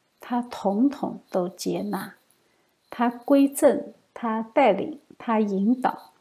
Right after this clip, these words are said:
但是他都接纳。这就是我们的神。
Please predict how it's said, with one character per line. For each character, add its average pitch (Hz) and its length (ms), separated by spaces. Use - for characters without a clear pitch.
但 233 160
是 220 100
他 196 160
都 277 320
接 208 280
纳。 - 260
这 311 100
就 269 140
是 247 100
我 208 140
们 196 180
的 208 120
神。 - 320